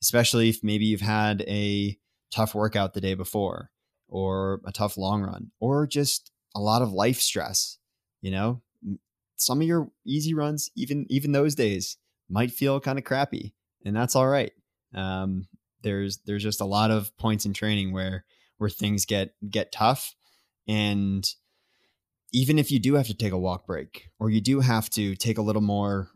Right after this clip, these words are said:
rest between intervals, or you do have to shorten a run, or you do have to,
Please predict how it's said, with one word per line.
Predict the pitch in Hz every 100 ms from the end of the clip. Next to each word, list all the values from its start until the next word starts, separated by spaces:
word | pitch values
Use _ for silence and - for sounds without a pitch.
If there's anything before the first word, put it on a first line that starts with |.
| -
rest | 101 104 92 - -
between | 95 - 107
intervals, | 95 101 90 85 - - - -
or | 98 98 98
you | 98
do | 101 135
have | 123 113 -
to | 113 101 98 98
shorten | - 117 110 104
a | 95
run, | 92 90 90 95 -
or | 98 101 98 98 95 95 _ _ _ _
you | -
do | 98 135
have | 127 113 -
to, | 117 107 104 101 98 92